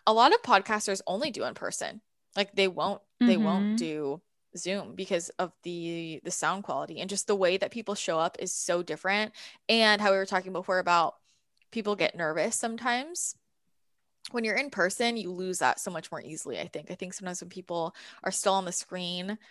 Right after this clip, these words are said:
Speaker 1: I mean, you still lose it, right? You still lose that, those nerves once you get into the conversation, but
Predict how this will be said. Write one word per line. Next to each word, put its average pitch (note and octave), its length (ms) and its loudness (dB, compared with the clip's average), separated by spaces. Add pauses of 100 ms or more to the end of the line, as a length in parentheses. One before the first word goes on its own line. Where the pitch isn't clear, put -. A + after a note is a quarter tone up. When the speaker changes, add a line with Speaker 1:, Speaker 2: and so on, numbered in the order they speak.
Speaker 1:
I A#3 60 0
mean, A#3+ 180 2
you A#3+ 80 -2
still A3+ 260 2
lose C#3+ 220 -2
it, D#3+ 180 4
right? E3 280 2
You F#3 100 -4
still - 180 -2
lose E3 200 -6
that, - 180 -2
those F3 180 -4
nerves E3 220 -4
once F3+ 160 -8
you F3 60 -10
get E3+ 120 0
into F3+ 100 -14
the F3+ 80 -8
conversation, E3+ 680 -6
but F3 280 4